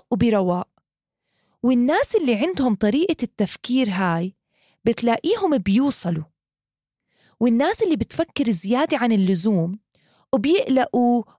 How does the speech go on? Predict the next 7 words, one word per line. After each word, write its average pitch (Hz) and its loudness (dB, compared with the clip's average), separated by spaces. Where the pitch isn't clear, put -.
وبيتوتروا 247 0
بتلاقيهم 330 -2
ما 370 2
بيوصلوا 285 0
لهدفهم، 175 -2
ولو 453 4
وصلوا 294 0